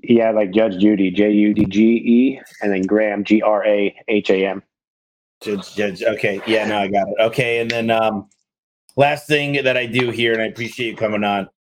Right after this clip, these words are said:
Speaker 2: By the way, if anybody wants to come to Service Hero ten Times event, I know it's coming up here in a couple of weeks. How do they do that?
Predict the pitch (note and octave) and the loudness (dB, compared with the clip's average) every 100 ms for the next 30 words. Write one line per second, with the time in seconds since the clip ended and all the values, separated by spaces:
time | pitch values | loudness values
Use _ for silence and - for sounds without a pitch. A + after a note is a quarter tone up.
0 | _ C3+ D3+ C#3 C3 C3 C3 B2 - _ | _ 0 2 0 0 0 -2 -6 -10 _
1 | _ - A#2 A2+ D3+ D3+ D3 C#3 C#3 C3 | _ -4 -4 0 0 0 -2 0 -2 -2
2 | A#2+ C3+ A#2 C#3 C3 A#2+ B2 A#2+ A#2 A2 | -4 -2 -2 -2 -2 -2 -2 0 2 0
3 | - _ _ _ _ - B2 A#2+ A#2+ G#2+ | -4 _ _ _ _ -2 0 0 -2 0
4 | A2 A2 A2 G#2+ - - _ A2 A2+ A2+ | 0 0 -2 -6 -10 -20 _ -4 0 0
5 | G#2 B2 A2+ G#2+ G#2 G#2+ G#2+ G#2 G2+ G#2+ | 0 -2 0 0 0 -2 0 0 0 -4
6 | - A#2 A2+ G#2 A2 A2+ A#2 | 0 0 0 -2 0 0 0